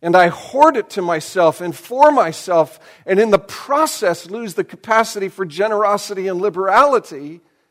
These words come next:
I'm not loving you. I'm not loving you. So you see, all of these commands are fulfilled, aren't they,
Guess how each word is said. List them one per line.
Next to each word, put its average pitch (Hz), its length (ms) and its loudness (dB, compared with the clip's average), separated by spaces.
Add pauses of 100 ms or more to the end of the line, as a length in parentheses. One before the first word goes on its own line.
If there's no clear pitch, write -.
(420)
I'm 160 200 -10
not 190 280 -4
loving 202 440 -8
you. 120 320 -18 (1700)
I'm 139 140 -20
not 143 180 -16
loving 139 380 -10
you. 110 220 -20 (2750)
So - 120 -10
you 190 100 -2
see, 185 400 -8 (300)
all 240 320 4
of 220 100 0
these 214 240 -8
commands 214 500 -8
are 180 100 -6
fulfilled, 220 520 -10
aren't 190 180 -6
they, 233 260 -12